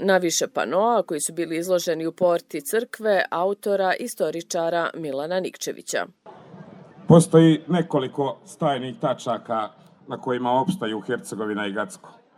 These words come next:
Speaker 2: Jedna od njih svakako su njeni obrazovani ljudi, njeni intelektualci koje je do sad samo Gacko na stotine iznjedrilo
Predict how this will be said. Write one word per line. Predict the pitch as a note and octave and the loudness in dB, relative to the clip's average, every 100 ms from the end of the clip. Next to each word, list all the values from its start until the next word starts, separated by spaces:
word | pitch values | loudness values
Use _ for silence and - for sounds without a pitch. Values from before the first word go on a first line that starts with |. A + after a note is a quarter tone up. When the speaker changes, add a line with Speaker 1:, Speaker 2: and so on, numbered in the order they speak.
| _ _ - | _ _ -4
Speaker 2:
Jedna | A#2+ C3+ B2 | -2 0 0
od | A#2+ | 0
njih | B2+ D3+ A#2 | 2 0 0
svakako | C#3+ B2+ B2+ A#2 B2 | -4 0 2 2 -2
su | - A#2 | -6 -4
njeni | B2 A#2 G#2+ G2+ - - - - - - - - | -2 -2 -4 -8 -12 -20 -20 -20 -20 -20 -10 4
obrazovani | C3+ D3 C3 C3+ C3+ B2+ A#2+ A#2+ A#2 - - | 6 8 8 8 6 6 2 -2 -4 -10 -4
ljudi, | B2 C#3 B2+ A#2+ A#2 - | 2 4 2 0 -8 -12
njeni | A#2 A#2+ A#2 | -6 -2 -2
intelektualci | A2+ F#2 A2+ G2 A2 A2+ C3 C3+ - B2 G2 - | -4 -4 -8 -6 2 6 6 2 -6 -8 -8 -8
koje | - G#2+ | -4 -2
je | G#2 | -2
do | G#2+ B2 | -2 -4
sad | - A#2 - - - | 0 -2 -2 -14 -20
samo | - A#2+ C#3 C3+ | -4 2 4 2
Gacko | A2 A#2+ - - A2+ - - _ | 2 -2 -2 -2 -2 -4 -20 _
na | G#2+ A2 | -8 -4
stotine | - C3 A#2+ A2+ A2 G2+ | 0 0 0 -6 -6 -8
iznjedrilo | - G2 A2+ C#3+ A2+ A#2 A#2 | -10 -8 -6 -6 -6 -2 -2